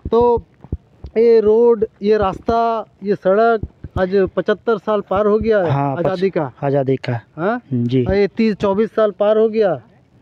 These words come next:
Speaker 2: जी।
Speaker 1: झारखंड राज्य बने
Speaker 2: जी,
Speaker 1: हुए।
Speaker 2: जी, जी, जी।
Speaker 1: तो क्या बोलेंगे इसको?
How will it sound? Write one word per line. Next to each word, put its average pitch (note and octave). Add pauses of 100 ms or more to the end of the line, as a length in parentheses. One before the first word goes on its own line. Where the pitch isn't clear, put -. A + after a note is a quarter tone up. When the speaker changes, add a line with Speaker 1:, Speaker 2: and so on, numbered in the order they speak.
Speaker 2:
जी। C3
Speaker 1:
झारखंड E3
राज्य F3
बने D#3+
Speaker 2:
जी, E3+
Speaker 1:
हुए। G3
Speaker 2:
जी, D3+
जी, C3
जी। A2
Speaker 1:
तो G#2
क्या G3+
बोलेंगे G#3+
इसको? C#3